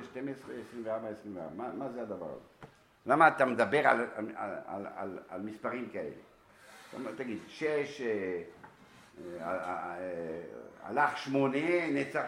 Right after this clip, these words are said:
שתיים, או הלך שש, נצח, אה, חמש, ו-, ואחר כך הלך, ו-,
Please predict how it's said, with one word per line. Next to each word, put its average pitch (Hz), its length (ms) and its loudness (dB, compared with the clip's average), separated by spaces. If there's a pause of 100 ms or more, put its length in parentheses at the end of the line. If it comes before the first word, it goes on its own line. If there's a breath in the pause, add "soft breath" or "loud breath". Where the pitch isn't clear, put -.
שתיים, 151 600 2
או 123 260 -2
הלך 139 220 4
שש, 165 360 0 (100)
נצח, 131 340 -4
אה, 107 500 0
חמש, 180 520 6
ו-, 127 260 0
ואחר 120 280 2
כך 123 80 4
הלך, 156 440 10
ו-, 139 220 0